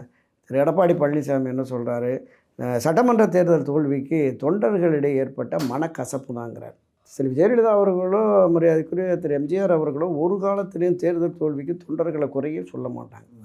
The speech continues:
அதிமுக தொண்டர்கள் என்பது அப்பழுக்கில்லாத தொண்டர்கள். அவங்களுக்கு எந்த எதிர்பார்ப்பும் இல்லை. கோடிகளை, ஆயிரம் கோடிக்கான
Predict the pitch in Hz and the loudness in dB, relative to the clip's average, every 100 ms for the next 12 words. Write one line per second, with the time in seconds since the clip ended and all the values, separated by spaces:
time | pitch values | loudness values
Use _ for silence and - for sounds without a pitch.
0 | 120 156 170 170 165 160 151 151 139 156 | -8 -4 -2 -4 -4 -2 -4 -2 -8 -6
1 | 151 147 135 139 165 165 - 202 202 185 | -8 -8 -6 -4 -2 -2 -2 0 0 0
2 | 170 156 147 143 127 120 110 107 _ _ | 0 0 0 -2 -8 -10 -10 -14 _ _
3 | _ 123 143 170 165 185 214 220 202 196 | _ -4 2 2 4 2 4 4 4 4
4 | 190 170 170 147 123 117 - _ _ 139 | 4 2 -2 -4 -4 -6 -14 _ _ -2
5 | 143 139 139 135 135 147 147 135 135 131 | 0 0 2 0 0 0 -2 -2 -4 -6